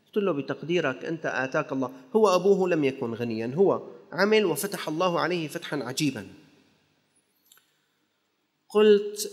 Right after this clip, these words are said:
"ما سر هذا العطاء الإلهي لك؟"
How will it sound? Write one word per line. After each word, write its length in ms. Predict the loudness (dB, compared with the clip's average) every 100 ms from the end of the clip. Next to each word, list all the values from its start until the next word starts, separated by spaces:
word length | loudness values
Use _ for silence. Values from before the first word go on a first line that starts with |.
| -6
"ما 460 | -2 2 4 4
سر 440 | 2 2 0 -2 -2
هذا 380 | 0 0 0 -2
العطاء 360 | -2 -2 -4
الإلهي 460 | -2 -2 -2 -2 -6
لك؟" 340 | -8 -8 -10